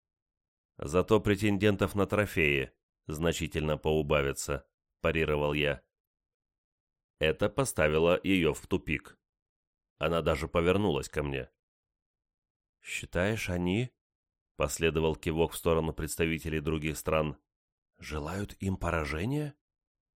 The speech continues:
Судя по тому, что я узнал за последние дни,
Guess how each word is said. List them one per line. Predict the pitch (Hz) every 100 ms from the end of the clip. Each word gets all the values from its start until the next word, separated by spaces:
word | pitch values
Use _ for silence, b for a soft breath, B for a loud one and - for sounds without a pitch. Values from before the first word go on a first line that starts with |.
| _ _ _ _ _ _ _ _
Судя | - - 117 120
по | - 104
тому, | 104 107 98
что | -
я | 92 90
узнал | 87 82 90
за | 76 80
последние | 78 - 85 76 78
дни, | 73 104 107